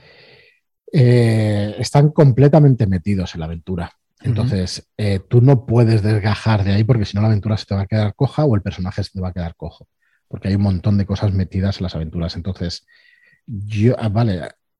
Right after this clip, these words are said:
Speaker 1: ¿qué prefiero yo? ¿No? Pues tú ya has
Speaker 2: Ujú.
Speaker 1: expuesto eso. Eh, creo que te seguirá gustando hacerlos tú, aunque luego disfrutes
Speaker 2: Claro.
Speaker 1: muchísimo
Speaker 2: No, hombre,
Speaker 1: con las
Speaker 2: claro,
Speaker 1: partidas
Speaker 2: claro.
Speaker 1: con Albert, que,
Speaker 2: Que
Speaker 1: de
Speaker 2: una
Speaker 1: hecho, es la
Speaker 2: cosa no
Speaker 1: mejor
Speaker 2: quita la
Speaker 1: ejemplo.
Speaker 2: otra, ¿eh?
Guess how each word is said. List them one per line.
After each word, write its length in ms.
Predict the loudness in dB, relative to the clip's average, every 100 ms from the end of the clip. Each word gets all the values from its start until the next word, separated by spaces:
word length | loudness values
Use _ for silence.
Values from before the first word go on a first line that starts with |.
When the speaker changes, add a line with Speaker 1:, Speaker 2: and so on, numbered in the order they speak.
| 0
Speaker 1:
¿qué 100 | 2
prefiero 440 | 4 2 0 -4
yo? 200 | -6 -10 -14 -6
¿No? 220 | -6 -6
Pues 200 | -10 -10
tú 80 | -4
ya 80 | -4
has 80 | -2
Speaker 2:
Ujú. 100 | 0
Speaker 1:
expuesto 320 | 0 0 -2
eso. 340 | -2 0 0
Eh, 160 | -2 -4
creo 180 | 0 0
que 80 | 0
te 80 | -4
seguirá 340 | -4 -2 0
gustando 440 | 0 -2 0 0 0
hacerlos 420 | -4 -6 -4 -6
tú, 260 | -4 -4 -2
aunque 220 | -6 -6
luego 220 | -6 -6
disfrutes 360 | -6 -8 -6 -6
Speaker 2:
Claro. 140 | -4
Speaker 1:
muchísimo 500 | -4 -8 -10 -8 -6
Speaker 2:
No, 80 | -6
hombre, 200 | -6 -6
Speaker 1:
con 120 | -4
las 80 | -2
Speaker 2:
claro, 160 | -2 -2
Speaker 1:
partidas 240 | -2 0
Speaker 2:
claro. 140 | -2 -2
Speaker 1:
con 160 | -2
Albert, 300 | -2 -2 -2
que, 160 | -2 -2
Speaker 2:
Que 100 | 0
Speaker 1:
de 40 | 2
Speaker 2:
una 160 | 2
Speaker 1:
hecho, 140 | 4 4
es 40 |
la 20 |
Speaker 2:
cosa 80 | 8
no 80 | 8
Speaker 1:
mejor 80 | 8
Speaker 2:
quita 220 | 6 6
la 80 | 6
Speaker 1:
ejemplo. 140 | 4
Speaker 2:
otra, 280 | 2 0
¿eh? 60 | 0